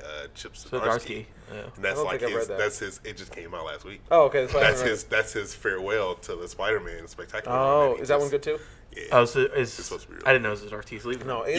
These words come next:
Speaker 3: eight oh,
Speaker 1: he's leaving writing and art, and art, so
Speaker 3: eight oh one is
Speaker 2: Well, there goes
Speaker 3: really
Speaker 2: that book.
Speaker 3: good. Um,
Speaker 1: Oh, well, you know.
Speaker 3: eight, I, I'm,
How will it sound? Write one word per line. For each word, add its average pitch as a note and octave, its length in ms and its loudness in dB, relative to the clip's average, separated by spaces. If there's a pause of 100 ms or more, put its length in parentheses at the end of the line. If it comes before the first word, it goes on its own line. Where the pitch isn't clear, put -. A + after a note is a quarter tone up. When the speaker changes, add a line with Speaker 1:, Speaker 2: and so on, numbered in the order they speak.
Speaker 3:
eight - 20 4
oh, - 40 4
Speaker 1:
he's C3+ 200 0
leaving C#3 500 2
writing G#2+ 400 0
and F2+ 160 -6
art, D2+ 340 -10
and D#2 80 -16 (120)
art, C2 200 -18
so - 100 -4
Speaker 3:
eight D#3+ 80 4
oh E3+ 100 8
one E3 220 4
is D3+ 100 -2
Speaker 2:
Well, - 240 0 (100)
there A2+ 140 -4
goes A#2 120 -2
Speaker 3:
really C3 200 4
Speaker 2:
that G#2+ 60 -2
book. - 20 0 (500)
Speaker 3:
good. A#2+ 60 -8
Um, A#2 120 -6
Speaker 1:
Oh, - 120 -10
well, A#2+ 260 -12
you - 60 -16
know. - 120 -16 (500)
Speaker 3:
eight, D#3+ 200 -2 (120)
I, F3 100 0 (360)
I'm, D#3+ 240 -4